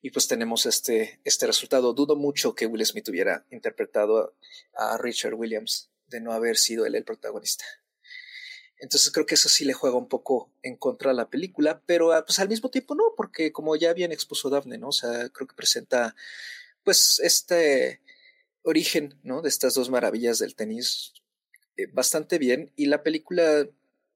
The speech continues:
lleva a la audiencia muy de la manita, quizá un poco demasiado de la manita, pero a través de exactamente qué es lo que pasa, ¿no? Que le sobran unos veinte minutos, estoy de acuerdo, creo que podrían haberse eliminado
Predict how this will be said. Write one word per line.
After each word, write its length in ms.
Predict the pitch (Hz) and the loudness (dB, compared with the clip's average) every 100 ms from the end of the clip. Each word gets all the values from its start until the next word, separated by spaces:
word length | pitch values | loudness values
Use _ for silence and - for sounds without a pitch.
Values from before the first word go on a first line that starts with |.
| _ _ _ | _ _ _
lleva 680 | - 143 147 151 135 117 113 | 2 4 6 4 4 2 -4
a 40 | 117 | -8
la 60 | 120 | -6
audiencia 440 | 117 123 131 - 143 | -4 -4 -4 -4 -4
muy 180 | 143 | -2
de 100 | 151 | 0
la 100 | 160 | 0
manita, 480 | 123 113 120 - 170 _ _ _ | -2 -6 -6 -4 -4 _ _ _
quizá 240 | - - 147 | -8 -6 -4
un 60 | |
poco 240 | 151 143 147 | -4 -2 -2
demasiado 500 | 120 - - 117 139 | -2 -2 0 0 0
de 80 | |
la 80 | 110 | -4
manita, 320 | 98 107 135 - | -8 -12 -14 -12
pero 240 | - - _ _ _ _ _ _ - | -12 -14 _ _ _ _ _ _ -10
a 100 | 127 | -8
través 280 | 127 127 127 | -2 0 0
de 80 | 143 | -2
exactamente 560 | - 139 131 131 - - _ _ | -2 -4 -4 -10 -16 -20 _ _
qué 100 | - | -8
es 120 | 127 | -6
lo 80 | 127 | -8
que 100 | - | -10
pasa, 320 | - - - | -6 -6 -8
¿no? 160 | - - - - - - | -18 -20 -20 -18 -16 -4
Que 100 | 151 | 0
le 80 | 135 | 2
sobran 560 | - 165 175 156 135 _ - - - _ _ | 4 4 4 0 -6 _ -20 -20 -20 _ _
unos 220 | 139 143 | -4 -2
veinte 260 | 139 143 143 | -2 -2 -6
minutos, 520 | 120 127 196 214 - _ _ _ _ _ _ _ | -6 -4 -4 -4 -8 _ _ _ _ _ _ _
estoy 280 | - 123 - | -8 -4 0
de 60 | 123 | 0
acuerdo, 320 | 113 117 170 | 0 -2 -2
creo 120 | 185 | -8
que 100 | - | -20
podrían 480 | - - 113 104 101 | -16 -6 -4 -2 -4
haberse 340 | 104 110 - 113 | -4 -2 -2 -4
eliminado 800 | 104 107 98 117 110 101 - | -8 -8 -4 0 0 -2 -8